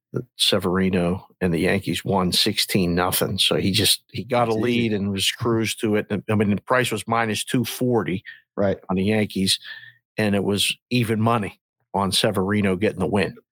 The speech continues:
Speaker 1: So it's a drastic difference in price. It's another
Speaker 2: It is.
Speaker 1: option for you. Uh, and I guess it's only available at DraftKings, but it'll probably be available to other
Speaker 2: O-,
Speaker 1: places.
Speaker 2: offshore, yeah, if it catches on,
Speaker 1: Yeah.
Speaker 2: I'm, I'm assuming it'll,
Speaker 1: Yeah.
Speaker 2: more people will kinda pop in on it. But,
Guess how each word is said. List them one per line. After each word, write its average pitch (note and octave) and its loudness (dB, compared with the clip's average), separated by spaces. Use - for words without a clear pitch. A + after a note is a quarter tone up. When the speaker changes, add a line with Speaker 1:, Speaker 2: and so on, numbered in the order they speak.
Speaker 1:
So - -2
it's F#3+ 2
a E3+ 2
drastic F#3 0
difference C3 0
in G2 0
price. A2+ 0
It's - -2
another C#3+ 0
Speaker 2:
It F#2 -4
is. F2 -6
Speaker 1:
option A2 0
for F2+ 0
you. E2+ 0
Uh, G2 0
and G2+ 0
I G2+ 2
guess G2+ 0
it's F#2 0
only F#2 2
available F2 0
at D#2 -6
DraftKings, - -2
but - -4
it'll G2 -2
probably F#2+ 2
be - -2
available E2 -2
to E2+ 0
other F2 0
Speaker 2:
O-, - 0
Speaker 1:
places. F2+ -2
Speaker 2:
offshore, C3+ 0
yeah, B2+ 0
if A2+ 0
it A#2+ -2
catches B2 0
on, G#2+ 0
Speaker 1:
Yeah. G2 2
Speaker 2:
I'm, F#2 -4
I'm F2 0
assuming E2+ 0
it'll, D#2+ 0
Speaker 1:
Yeah. B2 2
Speaker 2:
more G#2 -2
people E2+ 0
will E2+ 0
kinda E2+ 0
pop E2+ -2
in F#2 2
on D#2 2
it. - -4
But, - -2